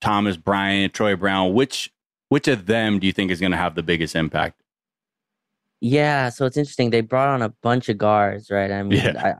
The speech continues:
Speaker 2: I, I, this team was, like, built for a Westbrook trade, right? It, it's kind of, that's kind of the build of it. Um, I'm, you know, actually, I think the, the name, I don't think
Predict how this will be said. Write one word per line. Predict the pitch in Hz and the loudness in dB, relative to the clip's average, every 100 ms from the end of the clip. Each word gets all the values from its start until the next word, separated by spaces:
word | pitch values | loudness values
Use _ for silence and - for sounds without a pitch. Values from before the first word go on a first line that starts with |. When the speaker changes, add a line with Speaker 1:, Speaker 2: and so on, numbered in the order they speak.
| 50 | -10
Speaker 2:
I, | 57 | -14
I, | 53 | -2
this | 113 - | -2 0
team | - 131 | 0 2
was, | 117 107 | 2 2
like, | 107 101 - | 0 -2 0
built | 113 110 104 _ - _ _ _ | 2 2 -2 _ -20 _ _ _
for | 113 110 | 2 2
a | 98 | 2
Westbrook | 98 101 - 95 | 0 -2 -6 -10
trade, | - 101 95 101 | -2 -2 0 -2
right? | 110 | -2
It, | 98 101 | -2 -4
it's | 92 82 | -8 -8
kind | _ 120 110 | _ -2 0
of, | 98 107 71 | -2 -8 -10
that's | 65 104 | -4 -4
kind | - 113 | -2 -2
of | 101 | -2
the | 101 | -2
build | 110 107 104 | 2 2 2
of | 101 95 | 0 -2
it. | 95 | -4
Um, | 82 95 95 | -2 -6 -4
I'm, | 139 208 - _ _ _ | -4 -4 -8 _ _ _
you | 147 | 0
know, | 151 | 0
actually, | 160 170 | 2 0
I | 160 | 0
think | 156 | 2
the, | 127 | 0
the | 117 113 | 2 2
name, | 120 127 107 | 2 2 0
I | |
don't | 113 | -2
think | 117 117 | -4 -6